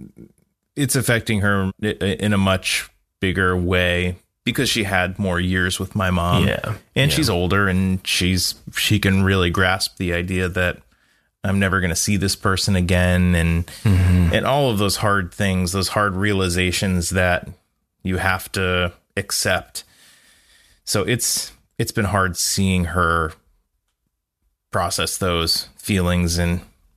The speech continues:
Speaker 1: emotions and realizations.
Speaker 2: Yeah.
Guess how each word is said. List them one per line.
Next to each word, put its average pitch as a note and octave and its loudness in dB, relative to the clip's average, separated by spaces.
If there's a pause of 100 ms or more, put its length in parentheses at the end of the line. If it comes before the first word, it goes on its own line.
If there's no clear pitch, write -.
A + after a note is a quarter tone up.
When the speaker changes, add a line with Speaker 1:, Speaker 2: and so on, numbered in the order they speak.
Speaker 1:
emotions F#2 2
and F#2 2
realizations. F2 0 (500)
Speaker 2:
Yeah. F2+ 0